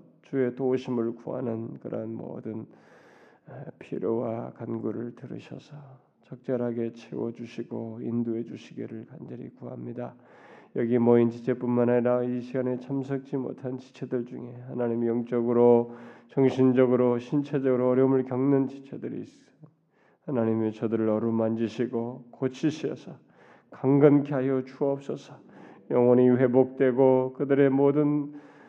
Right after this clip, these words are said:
삶 속에서도 하나님이 복 주심으로 저들의 임재 가운데, 하나님의 임재 가운데서 저들이 은혜와 복을 누리는 일이 있게 하여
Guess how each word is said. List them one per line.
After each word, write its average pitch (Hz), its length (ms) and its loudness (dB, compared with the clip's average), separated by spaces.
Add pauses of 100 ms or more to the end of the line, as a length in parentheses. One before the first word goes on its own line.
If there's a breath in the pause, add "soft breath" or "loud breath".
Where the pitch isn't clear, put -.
(160 loud breath)
삶 156 320 4
속에서도 147 680 2
하나님이 156 540 6
복 143 260 -6
주심으로 131 800 -8 (680 soft breath)
저들의 117 400 4
임재 117 300 4
가운데, 117 580 2
하나님의 120 480 2
임재 120 300 4
가운데서 120 560 0
저들이 127 340 0
은혜와 135 420 6
복을 139 340 2
누리는 143 380 2
일이 131 260 -2
있게 120 220 -6
하여 95 300 -6